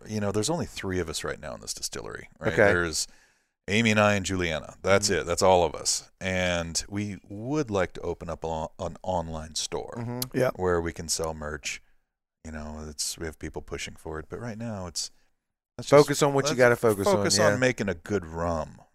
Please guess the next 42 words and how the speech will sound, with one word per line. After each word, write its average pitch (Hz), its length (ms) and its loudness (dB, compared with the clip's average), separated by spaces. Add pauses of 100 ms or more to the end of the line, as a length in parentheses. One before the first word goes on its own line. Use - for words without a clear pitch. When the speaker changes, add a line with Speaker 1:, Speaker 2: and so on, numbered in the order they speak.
(140)
Speaker 1:
you 87 100 -8
know, 87 280 -4
and, 85 220 -6
um, 87 260 -4 (640)
we 156 180 -6
are 170 240 -4
planning 139 420 -4
on 123 140 2
expanding 101 580 -2
our 87 300 -2 (500)
line 95 460 -2 (320)
of 92 160 -10
bottles, 92 520 -4 (180)
you 95 80 -12
know, 92 180 -6
and, 87 160 -8
and 87 160 -8
having 90 240 0
other 90 180 -2
labels 85 520 -4
to 92 80 -10
put 95 180 -8
out. 95 220 -8 (720)
Um, 90 300 -8 (420)
<laughs> - 340 -20
I 98 80 -2
think - 340 -4 (160)
one 104 160 0
of 90 60 0
the 80 80 -6
things 82 240 -6
you 85 60 -4
were 80 100 -2
asking 82 400 -4
me 76 220 -12
was, 78 240 -8 (420)
"Where 87 200 -2
are 85 60 0
we 82 100 -6
going 76 260 -8
from - 160 -20
here?" - 340 -20